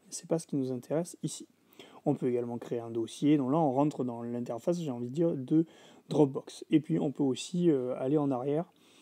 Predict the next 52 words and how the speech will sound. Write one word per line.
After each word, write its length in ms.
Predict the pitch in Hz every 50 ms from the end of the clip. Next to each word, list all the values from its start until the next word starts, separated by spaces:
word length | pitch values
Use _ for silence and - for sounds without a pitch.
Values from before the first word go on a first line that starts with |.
| - - - _ - - - -
même 240 | 143 151 160 165
si 160 | 160 - - 156
j'ai 140 | 143 143
pas 100 | - 165
tout 200 | 156 - - 196 170
à 80 | 180 156
fait 140 | - - 170
compris 340 | - 165 147 - - -
à 40 | 175
quoi 160 | - - 180
sert 280 | 170 - - 170 170 165
cette, 300 | - - 151 143 - -
euh, 240 | 165 175 - - 147
dernière 420 | 135 147 143 156 170 170 - -
fenêtre. 360 | - - 165 - - - - -
Bon, 160 | 165 165 135 - _ _ - - - - - -
donc 160 | 185 175 175
on 120 | 220 220
a 80 | 233 226
téléchargé 560 | - 220 196 185 165 180 160 156 147 151 139
cette, 400 | 127 - - 131 113 - - 127
cette 180 | 117 - 139 135
partition, 460 | - - - - 170 - - 254 254
puis 140 | - - 156
là 80 | 160
on 100 | 147 139
le 80 | 135 127
voit, 240 | 127 143 185 214 - - - - - -
si 140 | _ - 175
je 60 | 147
veux 60 | 147 139
la 80 | 131
retélécharger, 520 | 131 131 - - 135 131 135 123 139 190 208
il 60 | 185
me 60 | 151
dit « 140 | 139 175 185
mais 400 | 170 139 123 120 120 120 120 120
je 120 | 120 123
vais 120 | 127 147 147
effacer 380 | 131 - - 120 - - 214
celle 220 | 196 - 175 147 -
qui 100 | - 170
existe 300 | 160 165 180 175 165 -
déjà », 220 | 170 135 127 120
donc 180 | 120 127 120 -
ça 80 | - 135
m'intéresse 420 | 117 113 117 - 117 110 104 -
pas, 140 | - 185 170
donc 220 | 160 165 170 180
je 100 | 147 135
mets « 200 | 135 147 160 170
sauter », 560 | 165 - - - 135 131 - - 151 175 170